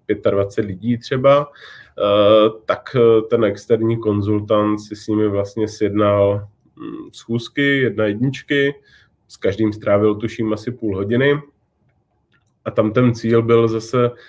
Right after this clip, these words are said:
zjistit, jaké je, jaká je úroveň toho povědomí o tom projektovém řízení. Jo, tak jak, eh, každý pracoval v různých firmách, o projektovém řízení se hodně mluví, tak, eh, každý některé věci může chápat trošičku jinak,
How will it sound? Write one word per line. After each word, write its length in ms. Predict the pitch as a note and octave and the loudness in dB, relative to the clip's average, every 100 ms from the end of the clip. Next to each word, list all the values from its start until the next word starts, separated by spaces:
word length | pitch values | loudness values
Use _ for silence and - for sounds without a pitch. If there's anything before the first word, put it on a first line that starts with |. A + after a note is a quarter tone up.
| - _ | -20 _
zjistit, 720 | G#2 G2+ A#2 B2 - - B2+ B2 | -12 -6 -4 -6 -10 -4 -4 -4
jaké 480 | C#2+ G#2+ G#2 G#2+ A#2+ | -4 -2 0 2 4
je, 540 | A#2 A2 G#2+ G#2+ G#2+ | 6 4 4 4 4
jaká 260 | G#2+ G#2 A#2+ | 2 4 4
je 100 | A#2 | 2
úroveň 880 | A#2 A2+ A2+ A2+ G#2+ A2 A2 A2+ A#2 - _ _ | 0 -2 2 2 2 0 0 -2 -6 -14 _ _
toho 260 | A2+ A#2+ A#2 | -2 0 0
povědomí 600 | A2+ A#2 A2 G#2 F#2+ - | 0 2 2 2 0 -6
o 60 | |
tom 220 | - G2 F#2+ | -8 -8 -4
projektovém 560 | G2 F2+ G2 F#2+ F#2+ | -4 -4 -6 -6 -6
řízení. 420 | F#2 F2 F2+ E2+ F#2 _ A#2 | -10 -12 -8 -10 -12 _ 2
Jo, 180 | A#2 | 2
tak 180 | B2+ A2+ | 2 0
jak, 240 | A#2 A#2+ C3 | 0 0 0
eh, 280 | A#2 G#2 G2 | 2 2 0
každý 260 | A#2+ A2+ A#2+ | -4 -2 -2
pracoval 480 | A2+ G#2 A2 G#2 | -2 -4 -2 -2
v 40 | G2+ | -2
různých 380 | G#2 G#2 F#2+ - | -6 -6 -8 -6
firmách, 560 | C3 C3 A#2+ A2+ - _ - | -2 2 4 2 -2 _ -20
o 80 | - | -20
projektovém 520 | G#2 G#2+ G#2+ - G#2+ | -8 -4 -4 -2 -2
řízení 340 | G#2 G#2 G#2+ G#2 | -2 -2 -2 -2
se 140 | G#2 | -2
hodně 200 | A2 B2 | -2 0
mluví, 460 | A2 G2 A2 C3+ C3 - - _ _ _ - | 0 -2 -2 -4 -6 -14 -20 _ _ _ 0
tak, 260 | A#2 - | 0 2
eh, 220 | A2+ A2+ | 2 4
každý 320 | A2 A#2 A#2 C3 | 2 -2 -2 0
některé 360 | B2+ B2 A#2 | 0 0 2
věci 240 | A2 G#2+ A#2 | 2 0 -2
může 200 | A2 A2+ | -2 -2
chápat 380 | A2+ G2+ G2 | -2 -2 -4
trošičku 500 | G2+ G2+ G2+ - - | -8 -10 -12 -14 -4
jinak, 340 | G#2+ C#3 C#3+ | 0 2 2